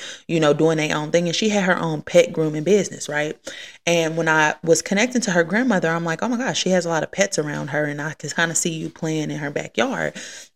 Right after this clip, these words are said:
And she was like, "Oh my gosh, yeah, she was a pet groomer." And we were talking about it, and the grandma was calling herself the pet wrangler.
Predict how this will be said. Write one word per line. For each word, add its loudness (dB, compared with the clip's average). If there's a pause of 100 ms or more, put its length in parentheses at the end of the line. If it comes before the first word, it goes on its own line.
And 2
she 0
was 0
like, 0
"Oh -2
my -2
gosh, 0
yeah, 2
she 0
was -2
a 4
pet -4
groomer." -2 (380)
And 8
we 4
were 6
talking 4
about 6
it, 4
and 2
the 6
grandma 2 (720)
was 6
calling 4
herself 4
the -4
pet 0
wrangler. -6